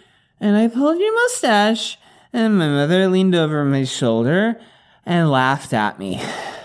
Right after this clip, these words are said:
And he goes, "I think it best you go to your room.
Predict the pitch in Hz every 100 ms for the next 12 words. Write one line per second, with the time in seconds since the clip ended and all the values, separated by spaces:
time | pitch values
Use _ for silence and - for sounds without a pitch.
0 | - _ _ _ _ _ - 107 113 107
1 | 101 - - - _ _ _ - 104 110
2 | - 139 139 - _ 120 98 _ 101 92
3 | - _ - 104 101 98 92 - 107 113
4 | 170 156 85 71